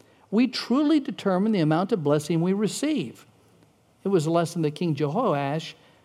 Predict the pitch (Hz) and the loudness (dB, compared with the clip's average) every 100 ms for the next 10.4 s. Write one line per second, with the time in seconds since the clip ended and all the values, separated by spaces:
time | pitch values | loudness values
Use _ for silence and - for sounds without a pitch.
0 | _ - - 156 139 143 135 151 156 120 | _ -8 -2 0 0 0 0 0 0 -2
1 | 104 - _ _ _ _ - 147 156 156 | -8 -18 _ _ _ _ -8 0 2 2
2 | 151 185 175 160 139 - 208 170 131 127 | 0 -2 -2 -2 -6 -4 0 0 -2 -6
3 | - - _ _ _ - 143 120 202 151 | -16 -20 _ _ _ -4 -4 -2 0 2
4 | 139 139 143 - 117 196 151 151 151 - | 2 0 -4 -6 0 2 2 0 -4 0
5 | 147 147 143 151 - _ - 139 147 151 | 2 2 0 -14 -16 _ -4 0 2 0
6 | 143 127 117 - - 139 135 127 - 135 | -2 -4 -6 -12 -10 -6 -4 -4 -2 -4
7 | - 123 113 147 - _ - _ - 151 | -4 -10 -10 -14 -20 _ -20 _ 0 2
8 | 180 185 156 - 151 127 151 185 143 160 | 2 0 -2 0 0 2 2 2 2 2
9 | 175 151 170 175 156 175 139 143 143 139 | 2 0 -2 -2 0 2 0 0 0 2
10 | 180 165 127 110 | 0 -2 -6 -8